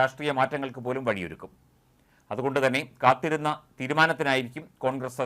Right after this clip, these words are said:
ശ്രമിക്കുക. ഇത് മനസ്സിലാക്കിയാണ് സി പി എമ്മിന്റെ ഇടപെടൽ. കേരള കോൺഗ്രസ് എം ചെയർമാൻ ജോസ് കെ മാണിയാണ് രാജ്യസഭയിലെ പാർട്ടിയുടെ അംഗം. ഈ പദവിയുമായിട്ടാണ് കേരള കോൺഗ്രസ് ഇടതുമുന്നണിയിലേക്ക് വന്നത്. അതുകൊണ്ട്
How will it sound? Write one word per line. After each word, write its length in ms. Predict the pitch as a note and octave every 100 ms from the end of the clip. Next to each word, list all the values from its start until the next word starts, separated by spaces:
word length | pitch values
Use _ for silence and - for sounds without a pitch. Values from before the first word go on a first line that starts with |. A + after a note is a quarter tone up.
| -
ശ്രമിക്കുക. 440 | B2+ B2 C#3 D3+
ഇത് 120 | C3
മനസ്സിലാക്കിയാണ് 680 | C3 B2 B2 C3+ B2+ B2 A#2+
സി 160 | B2 B2
പി 80 | B2
എമ്മിന്റെ 260 | A#2 A2+ A2+
ഇടപെടൽ. 320 | G2 E2+ D#2 D#2 _ _ _ _ _ A#2+
കേരള 200 | A#2 B2+
കോൺഗ്രസ് 400 | B2+ C3 B2 B2+
എം 140 | B2+
ചെയർമാൻ 340 | B2+ B2 B2+ C#3
ജോസ് 240 | A#2+ A#2+
കെ 80 | C#3+
മാണിയാണ് 380 | C3 B2 B2 C3+ B2+
രാജ്യസഭയിലെ 520 | B2+ B2 B2 B2 B2 A2
പാർട്ടിയുടെ 340 | A2+ - B2
അംഗം. 240 | A#2 A2+ D#3+ - _ _ _ -
ഈ 80 | D3 D3+
പദവിയുമായിട്ടാണ് 720 | C3+ D3 E3 E3 D#3 D3+ C#3 C3
കേരള 220 | C#3 C#3 C#3+
കോൺഗ്രസ് 340 | C3+ C3 B2 -
ഇടതുമുന്നണിയിലേക്ക് 760 | B2 C#3 D3 C3+ B2+ A#2+ A#2 G#2+
വന്നത്. 260 | G2 G2+ E2+ - B2
അതുകൊണ്ട് 260 | D3+ E3+